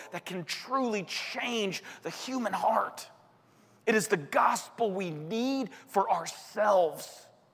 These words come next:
And it is the gospel we need to bear as we move out from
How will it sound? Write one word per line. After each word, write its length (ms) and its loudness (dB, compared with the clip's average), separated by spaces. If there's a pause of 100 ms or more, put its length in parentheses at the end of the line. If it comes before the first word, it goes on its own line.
(600)
And 100 6
it 80 2
is 160 0
the 80 -4
gospel 760 0
we 140 -2
need 260 -4
to 100 -8
bear 600 -4 (220)
as 160 2
we 180 -4
move 460 0
out 340 4
from 240 6